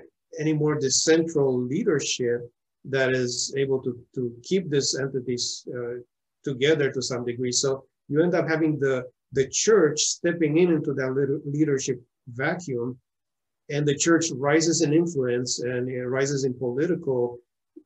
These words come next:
strength, uh, in, in the West, and it's able to increase its influence in this way. While in the East,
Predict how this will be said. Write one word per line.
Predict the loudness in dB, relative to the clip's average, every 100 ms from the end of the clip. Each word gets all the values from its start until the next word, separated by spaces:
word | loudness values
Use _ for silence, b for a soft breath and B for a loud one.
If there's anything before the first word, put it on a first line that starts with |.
| -8
strength, | -6 -2 -2 -2 -4 -10 _ _ _ _ _ _ -10
uh, | -8 -6
in, | -2 -2 -2 -2
in | 0
the | 2
West, | 4 4 4 2 0 -2 _ _ _ _ -8
and | -2
it's | 0 4
able | 4 4 0
to | 0 0 0 -4
increase | -6 0 2 2
its | 2
influence | 0 0 -2 -2
in | -2
this | -2 -2
way. | 2 2
While | 4 2 0
in | -2
the | -2 -2
East, | 0 0 0 -4